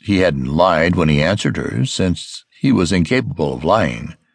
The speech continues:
But he had been looking at a lot more than a crooked seam. Filer was facing a problem that no other robot had ever faced before. Love, romance, and sex were fast becoming a passionate interest for him.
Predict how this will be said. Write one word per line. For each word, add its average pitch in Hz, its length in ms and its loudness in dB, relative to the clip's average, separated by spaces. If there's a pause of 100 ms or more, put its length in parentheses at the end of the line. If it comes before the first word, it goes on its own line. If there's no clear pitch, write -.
(600)
But 87 220 2
he 107 140 2
had 78 180 2
been 73 320 2
looking 76 380 0
at 67 100 -2
a 62 80 -2
lot 92 340 2
more 95 320 2
than 67 220 -4
a 67 80 -6
crooked - 360 -8
seam. 65 640 -4 (1200)
Filer 110 420 2
was 127 240 2
facing 123 400 2
a 90 80 2
problem 107 540 2
that 90 160 2
no 107 220 2
other 101 140 0
robot 90 460 2
had 85 160 -2
ever 87 220 -4
faced - 400 -6
before. 82 600 -6 (840)
Love, 110 340 -2 (460)
romance, 73 680 -2 (160)
and 65 220 -10
sex - 480 -4
were 69 200 -2
fast 90 440 0
becoming 92 400 2
a 78 60 2
passionate 95 640 0
interest - 500 -4
for - 280 -4
him. - 320 -10